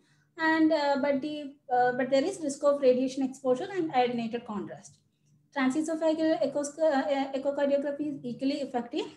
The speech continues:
but it is semi-invasive and requires anesthesia or intubation. It can induce hypertension, and it can also cause esophageal trauma. Coming to the management part,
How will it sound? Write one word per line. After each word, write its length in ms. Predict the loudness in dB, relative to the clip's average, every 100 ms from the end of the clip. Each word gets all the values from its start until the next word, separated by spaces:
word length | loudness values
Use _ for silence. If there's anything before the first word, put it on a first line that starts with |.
| -4
but 120 | -2
it 100 | -2
is 180 | -4 -2
semi-invasive 840 | 0 4 4 4 4 2 0 -4
and 340 | -2 0 2
requires 380 | 4 2 2 0 0
anesthesia 640 | -6 -4 -4 -6 -6 -2 0
or 220 | 0 -2
intubation. 680 | -2 -2 -2 -2 -2 -6 -8 -12
It 140 | -10 -2
can 180 | 0
induce 300 | 0 0 -2
hypertension, 800 | -2 -2 -2 -2 -4 -4 -4 -4 -6 -20 _
and 100 | -2
it 140 | -2 -2
can 160 | 0
also 320 | 0 0 0 0
cause 260 | 0 -2
esophageal 640 | -6 -4 -4 -4 -8 -8 -8
trauma. 300 | -8 -8 -14 _ _ -20 -20 _ _ _ _ _ _ _ _ _ _ _ _ _ _ _ _ _ _ _ _ _ _ _ _ _ _
Coming 220 | 0 2 2
to 60 |
the 120 | 0
management 560 | 2 2 0 -2 0 0
part, 220 | 0 -2